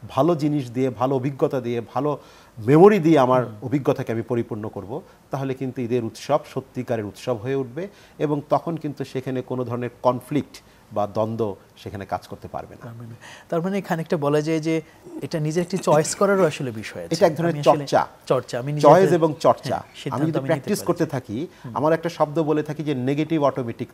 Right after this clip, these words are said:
Speaker 1: থট। কারোর সাথে
Speaker 2: আচ্ছা।
Speaker 1: লিফটে দেখা হলো বা সিঁড়িতে দেখা হলো, তিনি আমাকে গ্রিটিংস করলেন বা আমি করলাম, তিনি জবাব দিলেন না, আমি ধরেই নিলাম যে তিনি আমাকে পছন্দ করেন না। কিন্তু আমি কিন্তু তার অবস্থানটা জানি না, তিনি
Speaker 2: হুম।
Speaker 1: হয়তো আরো বড় কোনো মানসিক চাপে আছেন,
Speaker 2: হুম।
Speaker 1: হয়তো তার বাড়িতে বড় দুর্ঘটনা ঘটেছে,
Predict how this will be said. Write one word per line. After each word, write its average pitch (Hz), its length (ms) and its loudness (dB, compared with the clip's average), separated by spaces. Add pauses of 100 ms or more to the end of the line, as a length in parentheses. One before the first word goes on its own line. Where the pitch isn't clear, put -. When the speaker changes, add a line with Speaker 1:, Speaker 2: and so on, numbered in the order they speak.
Speaker 1:
থট। 87 160 -2 (640)
কারোর 135 160 4
সাথে 151 140 -4
Speaker 2:
আচ্ছা। - 20 2
Speaker 1:
লিফটে 147 340 -2
দেখা 135 260 2
হলো 165 260 -4
বা 107 80 -8
সিঁড়িতে 143 340 -6
দেখা 139 240 0
হলো, 165 320 -2
তিনি 139 180 -6
আমাকে 131 260 -6
গ্রিটিংস 143 360 -6
করলেন 151 360 -2 (340)
বা 113 80 0
আমি 143 140 2
করলাম, 170 360 2
তিনি 135 200 -6
জবাব 139 280 4
দিলেন 156 200 0
না, 160 80 -2
আমি 151 100 -2
ধরেই 143 300 4
নিলাম 110 360 2 (340)
যে 139 60 -2
তিনি 143 240 0
আমাকে 120 300 -2
পছন্দ 107 340 -8
করেন 87 240 -4 (100)
না। - 80 -18 (440)
কিন্তু 139 160 0
আমি 160 160 0
কিন্তু 180 160 0
তার 160 220 4
অবস্থানটা 160 440 -2
জানি 131 240 0
না, 87 280 -8
তিনি 147 80 -4
Speaker 2:
হুম। 151 80 -2
Speaker 1:
হয়তো 156 160 -2
আরো 143 240 2
বড় 160 280 6
কোনো 175 300 2
মানসিক 139 380 0
চাপে 143 240 -2
আছেন, 101 300 -4 (280)
Speaker 2:
হুম। 127 80 -10
Speaker 1:
হয়তো 143 160 2
তার 160 160 6
বাড়িতে 143 340 2
বড় 147 200 2
দুর্ঘটনা 139 460 -4
ঘটেছে, - 360 -12